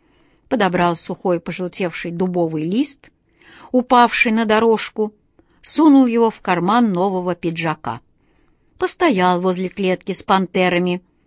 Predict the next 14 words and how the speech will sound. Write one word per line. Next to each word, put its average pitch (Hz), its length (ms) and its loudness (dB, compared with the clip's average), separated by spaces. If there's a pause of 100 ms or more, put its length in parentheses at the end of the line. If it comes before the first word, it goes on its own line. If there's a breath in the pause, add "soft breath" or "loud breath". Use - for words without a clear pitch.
(440)
прижался 202 680 2
щекой, 208 640 -4 (560)
потом 185 360 0
лбом 170 680 0 (500)
к 214 100 -6
большому 226 600 2
висячему 202 680 -2
замку, 196 640 -4 (520)
чтобы 208 320 0
хоть - 180 -10
немного 214 520 -2 (260 soft breath)
охладить 196 640 -4
пылающее 180 760 -4
лицо. 170 480 -6